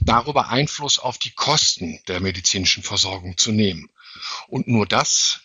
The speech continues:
eröffnet die Chance, dass auch Ärzte zum Beispiel in der ambulanten Versorgung in den Wettbewerb treten, sich zum Beispiel auch mit niedrigeren Entgeltforderungen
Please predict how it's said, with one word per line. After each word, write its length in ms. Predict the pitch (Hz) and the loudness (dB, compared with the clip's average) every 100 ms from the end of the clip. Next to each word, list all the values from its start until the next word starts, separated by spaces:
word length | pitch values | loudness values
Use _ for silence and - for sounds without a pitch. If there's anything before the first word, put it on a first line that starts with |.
| _ | _
eröffnet 560 | - - 127 127 113 | -2 0 0 -2 -2
die 60 | - | 0
Chance, 420 | - 117 117 120 | 2 2 2 0
dass 240 | 107 101 - | -2 -4 0
auch 340 | 104 95 - - - - - | 0 0 -6 -18 -20 -20 -2
Ärzte 480 | 123 165 - - 92 | 0 0 -2 -2 -2
zum 260 | - 82 | -4 -4
Beispiel 560 | 73 87 92 - 120 123 | -4 -2 0 -2 -2 -2
in 120 | 107 | -2
der 140 | 90 | -4
ambulanten 500 | 82 104 123 127 117 | -2 0 2 0 0
Versorgung 720 | - 123 113 110 113 113 110 - - - - - | -6 -4 -2 0 0 2 0 -2 -12 -10 -8 -6
in 180 | 175 175 | 2 4
den 220 | 170 117 | 6 4
Wettbewerb 580 | 104 - 147 127 127 - | 2 0 0 2 2 2
treten, 640 | - 117 117 - 113 113 - - - - | -4 -2 -4 2 4 4 0 -14 -16 -12
sich 580 | - - 120 113 - - | -4 -2 0 0 2 0
zum 180 | - 170 | 0 0
Beispiel 400 | 95 104 - 117 | 2 0 0 0
auch 240 | 107 110 - | 2 0 0
mit 200 | 110 - | -2 2
niedrigeren 600 | 143 151 131 110 101 101 | 2 2 0 0 -2 -2
Entgeltforderungen 1600 | 101 - 113 113 - - - 120 123 117 104 107 104 101 98 | -4 -2 0 2 0 -2 2 2 4 0 0 0 0 -2 -4